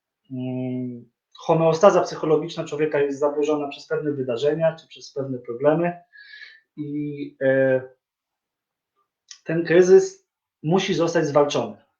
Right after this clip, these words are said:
bo kryzys w psychologii, e, wpływa na rozwój człowieka. Więc jeżeli spotykamy na swojej drodze kryzys,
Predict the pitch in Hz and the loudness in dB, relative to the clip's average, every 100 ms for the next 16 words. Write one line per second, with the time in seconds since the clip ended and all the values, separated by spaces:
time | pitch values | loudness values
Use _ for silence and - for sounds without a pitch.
0 | _ 135 131 139 139 139 135 131 - _ | _ -16 -2 0 2 0 -2 -6 -14 _
1 | _ _ - 156 185 151 160 180 - - | _ _ -4 6 8 8 2 0 -4 -14
2 | 160 147 147 156 160 170 175 _ _ _ | -6 0 0 0 -4 -8 -8 _ _ _
3 | - 139 143 139 139 170 170 160 160 - | 0 4 6 4 0 0 2 4 2 4
4 | 165 123 123 - 120 113 - _ _ _ | 4 4 -2 -12 -16 -18 -20 _ _ _
5 | _ _ - 139 139 156 139 165 170 170 | _ _ -10 -10 -8 -6 0 2 2 2
6 | 147 143 _ _ _ _ _ _ - 143 | 0 -6 _ _ _ _ _ _ -12 -8
7 | 156 180 175 151 - 165 151 147 147 135 | -2 2 2 0 -2 -2 0 0 0 -2
8 | 156 151 135 151 - _ | -2 -2 0 0 -2 _